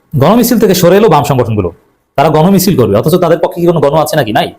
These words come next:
তো পিনাকি ভট্টাচার্যের ভয়ে তারা মিছিল স্থগিত করে বাড়ি চলে গেছে, এটাই একটা বিজয়। সামনে এভাবে এদেরকে ধরতে হবে, তাদের কার্যালয় টার্যালয় এগুলো অভ্যুত্থানের পক্ষে শক্তি ব্যবহার করবে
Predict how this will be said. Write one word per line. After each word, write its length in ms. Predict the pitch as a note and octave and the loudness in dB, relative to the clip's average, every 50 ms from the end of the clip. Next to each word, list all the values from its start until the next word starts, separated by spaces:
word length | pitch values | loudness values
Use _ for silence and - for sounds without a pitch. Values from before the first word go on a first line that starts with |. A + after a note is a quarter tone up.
| _ _ _ _ _ _ _ _ _ _ - - - - | _ _ _ _ _ _ _ _ _ _ -14 -12 -8 -6
তো 40 | D#3 - | -4 -2
পিনাকি 240 | E3 F3 F3+ F#3 G3 | 0 0 0 0 0
ভট্টাচার্যের 400 | F3+ F#3 F#3 F3 F#3+ F3 F3+ F#3+ D#3 A#2 | -2 0 0 0 0 0 0 0 0 0
ভয়ে 220 | C3 D3 E3 D#3 A#2+ - - - - _ _ _ _ _ _ _ _ - | 0 2 2 2 0 -2 -4 -10 -16 _ _ _ _ _ _ _ _ -6
তারা 120 | - C3+ C#3+ C#3+ | -2 -2 0 0
মিছিল 220 | D3 C#3 - D#3+ D3 - | -2 0 0 0 0 0
স্থগিত 200 | - - F3 E3+ F3+ E3+ | 0 -2 -2 -2 0 0
করে 100 | E3 F3 | 0 2
বাড়ি 120 | D#3+ D3 D3 D#3 | 2 0 0 0
চলে 120 | C#3 A#2+ G#2 | 0 0 -2
গেছে, 160 | F#2 - - - _ _ _ _ _ _ - | -2 -6 -8 -16 _ _ _ _ _ _ -6
এটাই 160 | B2+ B2 E3 D#3 | -2 0 0 0
একটা 100 | D#3 D#3 C3+ A#2 | 0 0 -2 -2
বিজয়। 260 | G2+ G#2 G2 D#2+ - - - - _ _ _ _ _ _ _ _ _ _ _ _ - | 0 0 -2 -2 -4 -8 -16 -20 _ _ _ _ _ _ _ _ _ _ _ _ -8
সামনে 280 | - - D#3+ E3+ G3+ F3+ D#3 | -4 -2 0 0 2 2 2
এভাবে 200 | D3 C#3 D#3+ E3 D#3 C#3+ | 0 0 2 2 2 2
এদেরকে 180 | D3 - - B2+ | 2 0 2 0
ধরতে 160 | A#2+ A#2+ B2 A2+ F#2 | 0 0 0 -2 -4
হবে, 120 | E2 - - _ _ _ _ _ _ _ _ _ - - - _ _ - | -4 -6 -12 _ _ _ _ _ _ _ _ _ -20 -20 -20 _ _ -6
তাদের 200 | B2+ C3 D#3 D#3 - | -2 0 0 0 0
কার্যালয় 280 | - B2+ A#2 C#3+ C#3+ D3 D3 | -2 -2 -2 0 -2 0 -2
টার্যালয় 260 | C#3+ C3 C#3+ C#3+ C3 A#2+ | -2 -2 0 0 0 0
এগুলো 160 | A#2+ C#3+ E3 C3 A3+ A#3+ - A#2 | 0 0 0 0 0 -2 -4 -4
অভ্যুত্থানের 380 | A#2 C3+ C3+ - D3 C#3+ B2+ - - _ _ - | -4 -4 -4 -4 -4 -6 -6 -6 -12 _ _ -8
পক্ষে 200 | A#2+ - - B2+ - | -8 -6 -8 -14 -10
শক্তি 180 | - A#2+ - C#3 A#2 | -10 -8 -4 -2 -2
ব্যবহার 200 | G#2+ A2 A2 G#2+ - | 0 0 0 -2 -4
করবে 160 | F#2 D#2+ D2 | -8 -12 -14